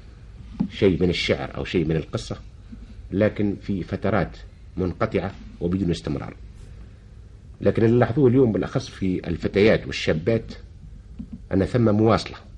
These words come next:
من ناحية، ثم ثم جرأة من ناحية ثانية. ما يمكنش نستحضر كل الأسماء اللي يمكن ذكروهم في هذا السمر الليلة،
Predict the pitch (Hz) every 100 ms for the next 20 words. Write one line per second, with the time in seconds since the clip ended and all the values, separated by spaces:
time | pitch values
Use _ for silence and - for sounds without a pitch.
0 | - - - - - - - - - -
1 | - - - 82 92 110 - 110 - -
2 | - - - - - - - - - -
3 | - - - 104 98 127 110 107 127 -
4 | 82 98 98 87 - 73 64 58 - -
5 | - - - - - - - - - -
6 | - - - - - - - - - 98
7 | 98 92 90 80 78 73 87 90 123 113
8 | - 82 - - 80 78 71 - 98 80
9 | 80 82 - 104 90 - - - - -
10 | - - - 85 104 - 82 80 - 107
11 | 73 64 73 73 65 62 80 73 - 92
12 | 78 90 104 101